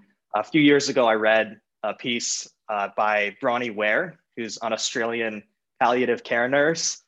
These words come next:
And she wrote a work called The Top Five Regrets of the Dying. And that essentially is capturing the patterns of what are these top regrets that people have at the end of their lives, right? For, um,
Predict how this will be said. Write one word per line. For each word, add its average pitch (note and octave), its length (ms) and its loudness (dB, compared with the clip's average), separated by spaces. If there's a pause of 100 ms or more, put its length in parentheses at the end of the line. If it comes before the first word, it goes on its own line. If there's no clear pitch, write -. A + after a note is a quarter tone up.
(480)
And A#2+ 160 0
she C#3 600 2
wrote C#3+ 200 4
a C3+ 40 4
work C3 280 0
called A#2+ 260 0
The A2+ 60 -6
Top B2 300 -4
Five A2 180 0
Regrets G#2 320 -6
of G2+ 80 -18
the G#2 80 -12
Dying. G2+ 520 -8 (360)
And A2 160 -6
that A2+ 200 -2 (460)
essentially D#3 460 0
is A#2 100 -2
capturing B2+ 680 -4
the A2+ 80 -10
patterns A#2+ 560 -4
of G#2 480 -6 (160)
what D3 160 0
are E3 40 -2
these C#3 240 -4
top A#2+ 240 -2
regrets G#2+ 380 -4
that - 160 -12
people G#2 240 -10
have G2 400 0
at G#2+ 140 -6
the - 80 -8
end F#2+ 100 -8
of F#2 60 -12
their F#2 120 -10
lives, F2+ 460 -4 (640)
right? G2 260 0
For, G2+ 440 -2 (340)
um, F2 300 -6